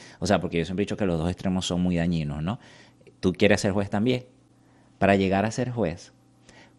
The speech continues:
¿cómo lo harías? ¿Qué herramientas utilizarías? Porque tú me lo has dicho, él se proyecta en treinta años, más o menos, de repente antes, quién sabe, Luis. Pero, ¿qué, qué harías?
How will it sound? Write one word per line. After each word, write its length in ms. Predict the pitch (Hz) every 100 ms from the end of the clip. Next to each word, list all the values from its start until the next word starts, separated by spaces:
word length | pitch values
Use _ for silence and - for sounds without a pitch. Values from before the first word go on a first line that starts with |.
| _ _ _ _ _ -
¿cómo 300 | 220 269 320
lo 80 | 302
harías? 480 | 55 - - -
¿Qué 140 | - 139
herramientas 580 | 160 165 151 143 143 143
utilizarías? 720 | 131 95 95 82 80 82 76
Porque 460 | - 87 92 90 - _ _
tú 100 | -
me 80 | 110
lo 80 | 143
has 80 | 123
dicho, 320 | 90 - - - - - -
él 220 | 87 110
se 100 | 156
proyecta 360 | 139 117 101 131
en 80 |
treinta 420 | 131 127 123 117 87
años, 300 | 69 60 - - _ -
más 140 | 76
o 80 | 95
menos, 260 | 95 64 82
de 60 |
repente 400 | 78 78 78 117 135
antes, 380 | 110 - - - -
quién 140 | - 90
sabe, 300 | - - 62
Luis. 200 | - - - - - - - -
Pero, 380 | 117 110 104 - - - _
¿qué, 240 | - 139 113
qué 80 |
harías? 460 | 180 247 320 78